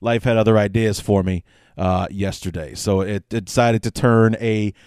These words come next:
fifty-minute commute into a six-hour epic yesterday, and that's how my Friday night, that's how I spent my Friday night, was trying to get home,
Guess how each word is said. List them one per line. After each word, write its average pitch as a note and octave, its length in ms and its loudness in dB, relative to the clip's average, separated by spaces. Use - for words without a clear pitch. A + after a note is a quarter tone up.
fifty-minute C3 720 0
commute C3 580 4
into A#2+ 400 4
a G2+ 100 2
six-hour B2 640 0
epic A#2 480 -6
yesterday, G2 680 -2
and G2+ 220 -2
that's G#2 180 -4
how G2+ 160 -4
my G2 180 -2
Friday F#2+ 420 -2
night, F#2 260 -6
that's C3+ 180 0
how C#3 100 6
I B2+ 60 6
spent A#2+ 320 0
my G#2+ 100 -2
Friday G#2+ 320 0
night, G#2 200 -4
was G2 120 -6
trying A2 340 -4
to G2+ 100 -4
get G2 140 -6
home, F#2+ 400 -2